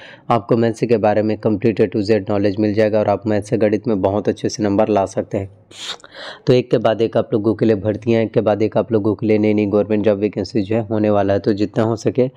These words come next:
आपको एग्जाम्स की स्टडी करना है, जितना हो सके आपको पढ़ाई करना है, प्रिपरेशन करना है, तभी आपका सिलेक्शन हो पाएगा, अन्यथा आपका सिलेक्शन जो है नहीं हो पाएगा। तो बस मेहनत करना है, एग्जाम्स की तैयारी करना है, स्टडी करना है, तो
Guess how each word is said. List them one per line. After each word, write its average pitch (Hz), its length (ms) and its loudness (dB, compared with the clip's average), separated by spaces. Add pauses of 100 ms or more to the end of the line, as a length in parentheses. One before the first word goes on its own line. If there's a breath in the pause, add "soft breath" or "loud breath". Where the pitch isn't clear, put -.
(380 loud breath)
आपको 117 260 2
एग्जाम्स 104 420 0
की 120 140 0
स्टडी 110 320 0
करना 110 260 0
है, 110 80 0
जितना 104 280 -2
हो 107 100 -2
सके 110 240 -2
आपको 104 280 -2
पढ़ाई 101 320 0
करना 107 240 -2
है, 110 60 -2
प्रिपरेशन 104 560 -2
करना 110 220 2
है, 117 80 -2
तभी 107 240 0
आपका 101 260 -2
सिलेक्शन 104 420 -2
हो 101 140 -2
पाएगा, 110 340 0 (960)
अन्यथा 113 340 0
आपका 113 220 0
सिलेक्शन 107 480 0
जो 101 100 2
है 120 140 0 (460 loud breath)
नहीं 117 220 4
हो 110 120 2
पाएगा। 104 320 0
तो 110 140 0
बस 104 240 0
मेहनत 107 360 -2
करना 110 280 0
है, 127 160 -2
एग्जाम्स 104 440 -2
की 131 100 2
तैयारी 107 340 2
करना 110 260 0
है, 113 100 0
स्टडी 104 340 0
करना 107 280 0
है, 113 120 0
तो 131 200 0